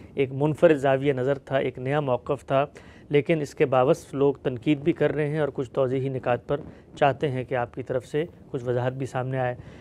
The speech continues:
पहला सवाल आज की नशिस्त में आपकी खिदमत में ये है, गुज़श्ता नशिस्त में आपने बताया था कि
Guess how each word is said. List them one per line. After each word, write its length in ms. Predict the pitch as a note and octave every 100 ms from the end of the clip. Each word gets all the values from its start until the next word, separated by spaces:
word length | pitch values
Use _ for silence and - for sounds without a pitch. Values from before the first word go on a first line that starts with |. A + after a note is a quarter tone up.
| - - - -
पहला 200 | F#3+ G#3+ G#3
सवाल 300 | F3+ E3+ D#3
आज 140 | C#3+
की 80 | D#3
नशिस्त 360 | C#3+ D#3 -
में 60 | D3+
आपकी 180 | C#3 D3
खिदमत 320 | D3+ C#3 D3+ D3+
में 80 |
ये 140 | D3 D3
है, 160 | C3 C3+ E3+ -
गुज़श्ता 280 | - D#3+ -
नशिस्त 320 | F3 D3+ D3+
में 60 | E3+
आपने 180 | D3+ D#3+
बताया 320 | C3 C3 C#3
था 160 | D3 D#3
कि 180 | -